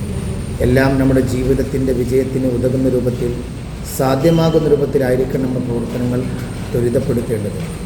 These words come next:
കുടുംബത്തോടും സമൂഹത്തോടും നാടിനോടും അയൽവാസികളോടും എല്ലാവരോടും വളരെ സത്യസന്ധതയോടുകൂടെയും സ്നേഹത്തോടുകൂടെയും പെരുമാറുക എന്നത് നമ്മുടെ ഓരോരുത്തരുടെയും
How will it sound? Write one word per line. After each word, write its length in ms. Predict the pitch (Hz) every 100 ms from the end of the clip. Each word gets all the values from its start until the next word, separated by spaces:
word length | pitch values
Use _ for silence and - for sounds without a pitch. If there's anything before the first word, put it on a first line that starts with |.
| - - - - -
കുടുംബത്തോടും 640 | 131 143 147 147 143 143 139
സമൂഹത്തോടും 560 | 139 135 139 143 135 135 131
നാടിനോടും 560 | 131 135 135 131 131 - - - - - - - - 123
അയൽവാസികളോടും 840 | 131 139 143 156 139 139 131 131 123 127
എല്ലാവരോടും 640 | 123 131 135 139 135 131 127 123 - - - - 123
വളരെ 260 | 127 131 127 -
സത്യസന്ധതയോടുകൂടെയും 1300 | 131 - 151 139 131 131 135 139 135 127 123 117 113 - - - - - - -
സ്നേഹത്തോടുകൂടെയും 1040 | 135 143 147 156 165 156 156 135 135 135 131 - - - - -
പെരുമാറുക 580 | 131 139 156 165 165 165 156 143
എന്നത് 260 | 131 123 127 127
നമ്മുടെ 220 | 127 127 123
ഓരോരുത്തരുടെയും 760 | 127 135 139 - 123 120 120